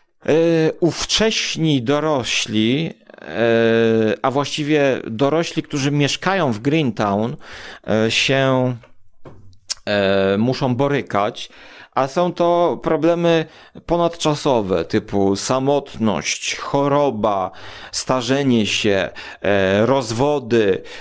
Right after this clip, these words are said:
e, pierwsza miłość, e, ostatnia miłość, utracona miłość.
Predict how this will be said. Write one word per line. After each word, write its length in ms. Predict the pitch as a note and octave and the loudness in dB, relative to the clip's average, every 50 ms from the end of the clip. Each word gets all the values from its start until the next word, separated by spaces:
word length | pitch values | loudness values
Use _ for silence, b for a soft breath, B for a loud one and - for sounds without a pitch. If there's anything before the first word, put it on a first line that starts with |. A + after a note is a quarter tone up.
| B | B
e, 320 | B - G#2 G#2 G2+ G2+ G2 | B 0 2 2 2 2 0
pierwsza 540 | G2 - C3+ C#3+ C3+ C3+ - - - D3 D3 | 0 0 0 0 0 -2 -4 -2 -2 0 0
miłość, 920 | D3+ D#3 D#3 C#3+ C3+ B2+ A2 G2+ G2 G2+ - - - - - - - A#2+ | 0 0 2 2 2 2 2 0 0 -4 -6 -8 -8 -6 -6 -4 -2 0
e, 300 | A2 G#2 G2 G2 G2 - | 2 2 4 4 4 2
ostatnia 680 | - C3+ C3 - - - C#3 C#3+ - - - A#2+ A#2 A2 | 2 0 0 -2 0 -2 -2 -2 -2 -4 -2 -2 0 2
miłość, 760 | A2+ A2 G#2+ G2+ G2 G2 F#2+ F#2+ F#2 - - - - - - | 4 4 4 4 4 2 2 0 -4 -6 -8 -8 -8 -6 -2
utracona 800 | - E3 C#3+ - C#3+ C3 C3 B2 - - C3+ C#3+ C#3 C3 B2 | 0 0 0 2 0 0 -2 -2 -2 0 0 2 2 2 0
miłość. 720 | A#2 A#2 A#2+ A2+ G#2 G#2 G2+ G2 G2 - - - - - - | 2 2 2 4 4 4 2 2 -2 -4 -8 -12 -14 -16 -16